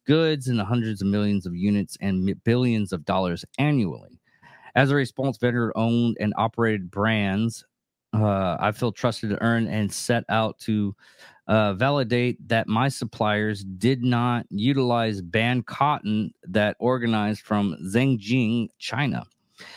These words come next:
Uh, never in my wa-, uh, wildest dreams would I think that, that Next Level Apparel shirts that had a label,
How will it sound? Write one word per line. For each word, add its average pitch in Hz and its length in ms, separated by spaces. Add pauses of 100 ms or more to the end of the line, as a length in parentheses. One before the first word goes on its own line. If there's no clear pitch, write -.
(300)
Uh, 110 460
never 135 340
in 131 160
my 113 220
wa-, 104 260
uh, 117 260
wildest 117 480
dreams 117 400
would 104 140
I 101 80
think 110 220
that, 90 140
that 98 260
Next 110 360
Level 113 360
Apparel 127 540
shirts - 640
that 117 200
had 123 380
a 110 160
label, 123 500